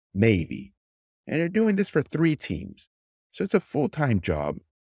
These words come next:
You're getting paid three thousand bucks a month. Put yourself in the coach's shoes where, where you,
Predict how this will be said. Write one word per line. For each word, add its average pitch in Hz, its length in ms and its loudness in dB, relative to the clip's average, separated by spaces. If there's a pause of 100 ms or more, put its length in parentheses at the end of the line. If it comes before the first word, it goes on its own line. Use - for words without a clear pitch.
(120)
You're - 120 -4
getting 196 300 -2 (120)
paid 131 240 -2
three 170 180 -4
thousand 127 420 -2
bucks 95 260 -2
a 90 40 -2
month. 71 320 -6 (800)
Put 214 100 0
yourself 185 440 -2
in 180 80 -4
the 165 80 -4
coach's 165 360 -4
shoes 151 460 0
where, 101 300 2
where 104 220 0
you, 101 220 -2